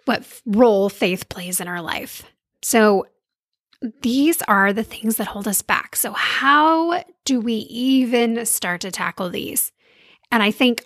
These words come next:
honestly, like I said, the first step is knowing a little bit more about you and what makes you tick and make, what makes you you. And by kind of understanding your personality and your story, then you can start to become aware.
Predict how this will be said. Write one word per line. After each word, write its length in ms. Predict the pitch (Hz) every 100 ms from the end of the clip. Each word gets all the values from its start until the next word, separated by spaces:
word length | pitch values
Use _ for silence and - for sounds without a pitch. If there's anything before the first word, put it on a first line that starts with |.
| -
honestly, 540 | 233 208 240 - 285
like 180 | 233 190
I 60 | 208
said, 240 | 185 185
the 100 | 180
first 320 | - 226 -
step 260 | - 202 285
is 140 | 202
knowing 460 | 185 180 196 202 214 - _ _ -
a 100 | 247
little 220 | 233 240
bit 180 | 226 208
more 220 | 208 202
about 300 | 196 185 -
you 340 | 175 202 175 170
and 140 | 190
what 140 | 190
makes 220 | 196 185 208
you 120 | 202
tick 400 | - 202 - -
and 200 | 233 208
make, 180 | 196 202 -
what 320 | 190 226 233
makes 300 | 233 - -
you 180 | 202 214
you. 640 | 180 185 180 190 - - - _ _ _ _ _ _ _ _ _ _ 240
And 160 | 220
by 360 | 196 175 180 - - _
kind 180 | - 240
of 80 | 202
understanding 760 | 247 269 - 262 254 233 202 -
your 320 | 208 202 208
personality 760 | - 233 - 170 214 247 262 254
and 140 | 196
your 140 | 175
story, 920 | - - - - 170 175 226 285 359 - _ _ _ _ _ _ _ _ _
then 140 | 226
you 80 | 254
can 160 | 330 311
start 260 | 302 285
to 60 | 269
become 200 | - 233
aware. 480 | 202 175 170 -